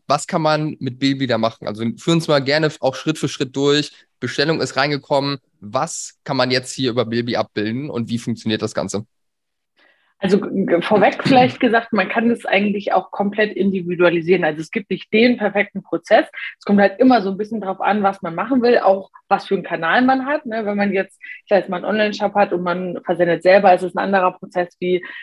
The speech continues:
Speaker 2: wenn man jetzt irgendwie einen Logistiker hat oder bei Amazon F B A mitmacht oder so. Von
Speaker 1: Ja.
Speaker 2: daher, äh, grundsätzlich gibt es, äh, ganz, ganz viele verschiedene Prozesse und man kann die auch wirklich in Baby so individualisieren, wie es halt für einen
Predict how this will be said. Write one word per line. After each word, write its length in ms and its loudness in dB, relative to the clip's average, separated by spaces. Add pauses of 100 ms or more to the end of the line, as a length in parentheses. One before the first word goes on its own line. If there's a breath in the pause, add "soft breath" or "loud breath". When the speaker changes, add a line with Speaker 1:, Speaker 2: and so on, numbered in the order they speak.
(140)
Speaker 2:
wenn 80 -6
man 80 4
jetzt 120 -2
irgendwie 220 -2
einen 280 -4
Logistiker 580 0
hat 180 4
oder 380 4
bei 260 2
Amazon 560 -2
F 160 -8
B 160 -4
A 100 4
mitmacht 440 -4
oder 180 -8
so. 140 -4
Von 160 -10
Speaker 1:
Ja. 80 4
Speaker 2:
daher, 240 4 (400 loud breath)
äh, 180 4
grundsätzlich 540 2
gibt 180 0
es, 220 -6
äh, 360 4
ganz, 280 2
ganz 240 2
viele 180 -6
verschiedene 460 -6
Prozesse 420 -4
und 140 -4
man 100 -6
kann 200 -4
die 120 0
auch 140 -2
wirklich 320 -14
in 120 -20
Baby 300 -4
so 200 4
individualisieren, 960 2
wie 60 -10
es 100 -8
halt 200 2
für 100 -2
einen 220 -2